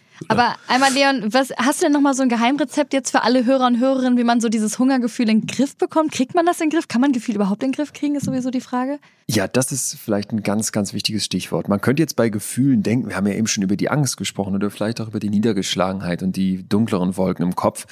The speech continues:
Speaker 1: Ja.
Speaker 2: Da ist mir jeweils ganz wichtig, dass wir natürlich erstmal vielleicht als Laien denken, naja, Gefühle, die kommen und die gehen und wir können nichts dagegen machen oder dafür tun, dass da mehr Liebe in unserem Leben wäre oder Zufriedenheit. Und ich habe ja in diesem Buch Besser fühlen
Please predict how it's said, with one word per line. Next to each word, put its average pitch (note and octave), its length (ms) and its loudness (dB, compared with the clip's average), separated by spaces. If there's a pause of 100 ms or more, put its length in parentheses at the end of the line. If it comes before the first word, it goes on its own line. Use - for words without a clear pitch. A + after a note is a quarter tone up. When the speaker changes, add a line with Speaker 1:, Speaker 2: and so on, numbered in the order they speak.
Speaker 1:
Ja. G#3+ 80 0 (480)
Speaker 2:
Da A#2+ 80 4
ist B2+ 100 0
mir D3+ 120 4
jeweils D#3+ 360 2
ganz D#3+ 280 0
wichtig, D3+ 260 0
dass B2 200 -2
wir C3 100 2
natürlich B2+ 400 0
erstmal D#3 280 0
vielleicht B2 340 -2
als G2+ 200 -4
Laien C3 320 2
denken, B2 260 0
naja, F2 160 -8
Gefühle, G#2+ 400 -2
die - 140 -6
kommen A#2 480 0
und F#2 200 -2
die F#2+ 140 -6
gehen A2+ 380 2
und G2 240 -2 (200)
wir F#2+ 120 -2
können G2+ 300 0
nichts G2 360 -2
dagegen F#2+ 400 -2
machen G2 300 -2
oder E2+ 180 -2
dafür F#2+ 400 -2
tun, F#2 300 0
dass E2 160 -2
da E2+ 100 -6
mehr F2 220 0
Liebe G2+ 260 2
in F#2+ 80 -2
unserem F2+ 300 -4
Leben F#2+ 180 -2
wäre F2 140 0
oder F2+ 140 -2
Zufriedenheit. F#2+ 680 -4
Und G2 80 0
ich G2 100 -4
habe A#2+ 140 0
ja A#2+ 40 4
in A2 80 2
diesem G#2 220 -2
Buch C3 260 0
Besser A2+ 380 0
fühlen C#3+ 560 2